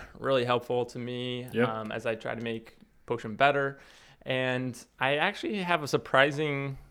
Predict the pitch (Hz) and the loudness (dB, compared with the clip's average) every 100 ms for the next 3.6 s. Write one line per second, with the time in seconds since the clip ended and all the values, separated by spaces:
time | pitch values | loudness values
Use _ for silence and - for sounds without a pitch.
0 | _ _ - 120 123 147 127 117 113 147 | _ _ -14 -6 -4 0 2 2 0 -6
1 | 139 127 113 113 113 - - - - 127 | -4 -2 2 4 4 0 -14 -8 0 2
2 | 120 113 127 120 113 - _ 120 117 110 | 4 6 6 6 4 -2 _ 0 2 0
3 | 123 123 131 110 107 - | 0 0 -2 -4 -6 -8